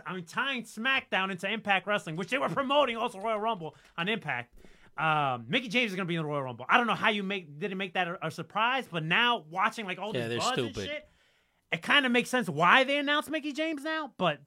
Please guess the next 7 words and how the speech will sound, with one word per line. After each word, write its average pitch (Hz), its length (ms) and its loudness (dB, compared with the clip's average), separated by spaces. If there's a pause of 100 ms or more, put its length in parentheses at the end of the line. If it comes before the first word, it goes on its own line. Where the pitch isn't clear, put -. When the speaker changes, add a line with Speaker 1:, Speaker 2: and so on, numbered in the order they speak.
Speaker 1:
dude, 233 380 2
um, 135 240 0
Impact 185 460 0
Wrestling, 175 360 0
bro, 123 380 -6 (460)
what 226 400 0
a 185 120 0